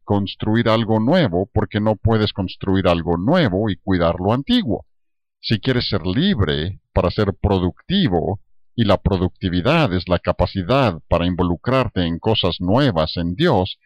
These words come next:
entonces tienes que tener hijos o vas a pasar todo tu tiempo supervisando a tus esclavos. Te preguntas, ¿cuál es la clave de la prosperidad? La clave de la prosperidad en Dios es la herencia del corazón.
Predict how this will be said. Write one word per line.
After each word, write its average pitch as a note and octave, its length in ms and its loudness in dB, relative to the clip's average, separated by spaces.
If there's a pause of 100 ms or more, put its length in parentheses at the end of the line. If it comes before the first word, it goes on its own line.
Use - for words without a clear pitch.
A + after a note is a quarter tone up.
(240)
entonces A2 500 -2
tienes G#2 320 -2
que F#2 140 -8
tener F2+ 400 -2
hijos G#2 640 -4
o F#2 120 0
vas F#2 200 2
a F2 60 -2 (200)
pasar F2+ 340 0
todo E3 220 0
tu D#3+ 140 -4
tiempo F2 460 -2
supervisando F2+ 640 -2
a - 20 -2
tus - 200 -8
esclavos. F2 680 -2 (420)
Te - 80 -4
preguntas, B2+ 400 -2
¿cuál E3 160 -2
es D#3+ 140 -2
la F#2 200 -2 (200)
clave A2+ 340 0
de F2+ 80 0
la F2 100 0
prosperidad? D#2+ 560 -2
La D#2+ 140 -2
clave C#3+ 380 -2
de G#2 80 0
la F#2 80 2
prosperidad G2 640 -2
en G#2+ 100 0
Dios D#2 300 -4
es D#2+ 160 -6
la E2+ 80 0
herencia F#2+ 420 0
del E2+ 160 -6
corazón. D#2+ 600 0